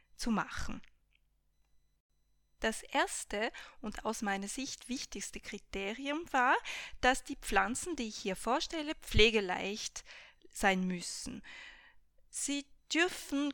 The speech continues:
keine aufwendige Pflege benötigen, außer natürlich ein bisschen Gießen und ein bisschen Düngen.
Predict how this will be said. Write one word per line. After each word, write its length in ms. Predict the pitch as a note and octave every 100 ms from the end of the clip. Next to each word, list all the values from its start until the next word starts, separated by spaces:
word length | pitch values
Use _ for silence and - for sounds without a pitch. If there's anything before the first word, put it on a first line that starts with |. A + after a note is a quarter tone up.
| -
keine 720 | - - A#3 C4 C#4 C4+ -
aufwendige 560 | F#3+ G#3 G3+ G3+ G3+ -
Pflege 480 | - - F3 F3+
benötigen, 720 | F#3 F3+ E3+ E3 - F3+ C4 C4+ - - - -
außer 440 | G3 F3+ - A#3
natürlich 640 | G#3 G3+ G#3 G#3+ A#3+ - - -
ein 160 | - G3
bisschen 340 | G3 - E3+
Gießen 540 | A3+ E4 - - E4 E4 - - -
und 160 | F#4
ein 160 | E4 C4
bisschen 400 | A3+ - G#3 F#3+
Düngen. 400 | F3+ E3+ -